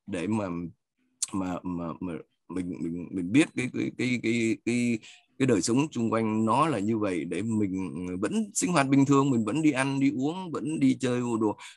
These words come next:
nhưng mà mình vẫn, ờ, cẩn trọng. Tại vì hiện thời bây giờ tất cả những cái hàng rào mà gọi là, ờ, nhằm giới hạn, nên chẳng hạn như là bắt đeo mặt nạ, bắt thế này kia,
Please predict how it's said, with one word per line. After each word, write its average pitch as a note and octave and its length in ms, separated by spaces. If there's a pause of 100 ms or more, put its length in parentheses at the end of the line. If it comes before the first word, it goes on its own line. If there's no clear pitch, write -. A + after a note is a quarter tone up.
nhưng A#2+ 340
mà A2 80
mình G2 240
vẫn, F#2 160 (200)
ờ, A2+ 260
cẩn G2+ 220
trọng. G2 240 (380)
Tại F2+ 100
vì G2 220
hiện F#2+ 160
thời G2+ 120
bây G2+ 140
giờ G2+ 180 (340)
tất - 300
cả F#2 200
những A2+ 160
cái C3+ 100
hàng A2 260
rào F#2 300
mà F2 180
gọi F2 340
là, G2+ 260 (180)
ờ, F2 260
nhằm F#2+ 280
giới C3 180
hạn, B2 300
nên A#2+ 140
chẳng A#2+ 120
hạn G#2 180
như A2 80
là G2 120
bắt - 240
đeo A2 180
mặt G#2+ 220
nạ, E2 320
bắt C#3 160 (120)
thế C#3 100
này G#2 240
kia, A2+ 120